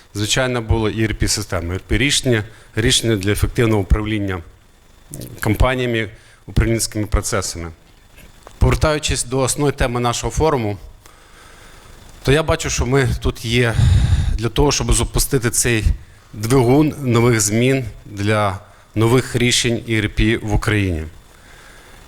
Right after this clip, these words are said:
ір пі, як на мене, це не лише набір технологій про автоматизацію. ір пі це є, на сьогоднішній час це є серце,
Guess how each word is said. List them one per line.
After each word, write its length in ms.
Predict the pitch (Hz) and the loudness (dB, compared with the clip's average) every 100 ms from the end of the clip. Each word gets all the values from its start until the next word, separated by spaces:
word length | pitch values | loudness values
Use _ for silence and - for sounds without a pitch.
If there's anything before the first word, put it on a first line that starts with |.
| - | -10
ір 320 | 123 131 135 123 - | -2 0 0 -2 -6
пі, 440 | - 175 175 165 - - | -4 0 2 0 0 -4
як 320 | 113 - - | -6 -8 -2
на 140 | 117 123 | 2 4
мене, 320 | 135 131 123 | 2 2 -2
це 220 | - 127 | 0 0
не 140 | 123 | 0
лише 440 | 123 117 - 135 127 - - _ _ _ - | 0 0 0 -2 -4 -10 -20 _ _ _ -4
набір 380 | 120 123 139 - | -2 2 0 0
технологій 640 | - - 127 127 135 117 | -8 -2 2 2 2 0
про 160 | - 110 | 0 0
автоматизацію. 920 | 95 107 98 107 98 92 82 - 80 - - - - - - | 0 -4 -6 -4 -2 -2 -2 -6 -8 -14 -20 -20 -20 -20 -4
ір 260 | 113 123 127 | 0 0 0
пі 400 | - 156 143 117 - - - - - 113 113 - | 0 2 2 -2 -6 -10 -18 -20 -18 -16 -18 -8
це 240 | - 123 | -2 0
є, 380 | 113 107 101 92 92 - - - - - | 2 2 0 -2 -6 -10 -12 -18 -20 -10
на 160 | 101 117 | 0 0
сьогоднішній 520 | 107 127 113 104 107 | 2 2 2 0 -2
час 420 | 101 117 110 - | -4 -2 -2 -2
це 100 | - | -4
є 240 | 104 95 87 - | -2 -2 -4 -2
серце, 580 | - 117 117 - 147 | -2 0 -2 -2 -4